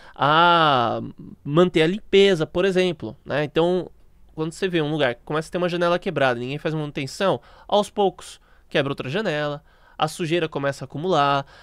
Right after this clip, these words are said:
as pessoas passam a não ter cuidado com várias outras coisas. Agora, se você vê um prédio que é todo impecável,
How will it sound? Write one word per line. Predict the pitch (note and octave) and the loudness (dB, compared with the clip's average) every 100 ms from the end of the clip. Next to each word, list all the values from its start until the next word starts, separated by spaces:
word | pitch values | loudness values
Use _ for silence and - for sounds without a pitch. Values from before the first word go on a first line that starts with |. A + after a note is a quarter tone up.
| - | -20
as | - | -16
pessoas | - D3 F3 | -12 -8 -8
passam | - E3 E3 | -4 -4 -2
a | D#3+ | -4
não | D#3+ | -4
ter | E3 D#3 | -4 -4
cuidado | D#3 C3+ C#3+ C#3+ | 0 2 2 2
com | C3+ | -6
várias | C3+ B2+ | -6 -6
outras | A#2+ E3+ | -10 -14
coisas. | - C#3+ B2+ B2+ - - - - | -8 -6 -4 -6 -12 -18 -20 -4
Agora, | B3 C4 F3+ C#3 | -2 4 4 2
se | |
você | F3+ F#3 G#3+ | -2 -4 -2
vê | E3 | -2
um | D3 | -2
prédio | D#3+ F3+ F3+ | 0 0 0
que | F#3+ G#3 | -2 -6
é | - _ | -6 _
todo | - B3+ A3+ | -4 -4 -2
impecável, | B3+ D#4 C4+ G#3 - F#3 A3 E3 A#2+ | -6 -4 -4 -6 2 4 4 2 -4